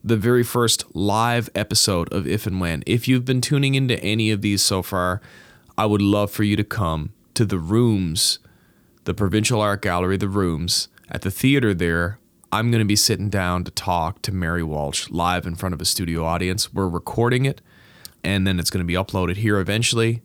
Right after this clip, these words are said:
But you wanna be the person who can be like, "Ah, I already heard that." Or, "Oh my God, can you believe all those things that they cut out because they were too saucy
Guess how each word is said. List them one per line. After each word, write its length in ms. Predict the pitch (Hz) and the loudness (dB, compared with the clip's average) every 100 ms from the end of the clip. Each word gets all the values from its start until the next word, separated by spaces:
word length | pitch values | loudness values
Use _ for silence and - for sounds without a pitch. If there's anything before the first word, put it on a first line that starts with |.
| _ _ | _ _
But 120 | - | -4
you 160 | 117 156 | 0 2
wanna 220 | 147 123 | 2 2
be 100 | 95 | 0
the 100 | 92 | -2
person 300 | - 90 - | 0 0 0
who 80 | 92 | -2
can 80 | 87 | -2
be 100 | 87 | -2
like, 240 | 82 73 - - | -2 -4 -8 -6
"Ah, 300 | 82 92 - - | -2 -2 -4 -6
I 120 | 90 | -2
already 200 | 98 95 | 0 0
heard 240 | 98 98 | 2 0
that." 240 | 90 85 82 | 0 -2 -2
Or, 280 | 90 113 - | 0 0 0
"Oh 120 | 120 | 0
my 160 | 135 107 | 2 2
God, 260 | 110 117 101 | 2 0 0
can 140 | 101 | 0
you 80 | 104 | 2
believe 260 | 107 113 | 4 4
all 100 | 113 | 2
those 220 | 117 113 - | 2 0 0
things 300 | 110 123 127 | 0 0 0
that 160 | 101 | -2
they 100 | 95 | -2
cut 300 | 87 - 98 | -4 -2 0
out 200 | 95 110 | 0 -2
because 280 | - 85 87 | -2 -4 -4
they 120 | 87 | -4
were 120 | 78 | -4
too 420 | 76 - - 113 113 | -6 -4 0 2 2
saucy 720 | - - 104 110 - 95 | 2 0 0 0 0 -2